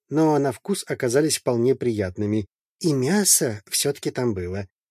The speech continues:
Если бы я ещё следил за варкой, а не увлекался рисованием, было бы ещё лучше. Набив желудок, не осилив целую пачку пельменей,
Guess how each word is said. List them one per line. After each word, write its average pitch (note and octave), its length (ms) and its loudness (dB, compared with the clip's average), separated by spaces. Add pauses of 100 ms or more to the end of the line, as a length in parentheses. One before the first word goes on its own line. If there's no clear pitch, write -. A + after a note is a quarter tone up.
(120)
Если B2+ 300 0
бы A#2 100 0
я A#2+ 140 4
ещё A#2 300 0
следил A#2+ 400 2
за G#2 180 -2
варкой, C#3 540 2
а C#3 120 2
не D3+ 140 4
увлекался C#3+ 560 2
рисованием, A#2+ 760 2 (340)
было G#3 240 -2
бы A3+ 140 0
ещё A#2 340 -6
лучше. F#2+ 380 -10 (800)
Набив F#3 420 4
желудок, G3 600 2 (300)
не G#3 180 2
осилив B2 400 0
целую B2 340 2
пачку A2+ 320 -2
пельменей, A2 600 2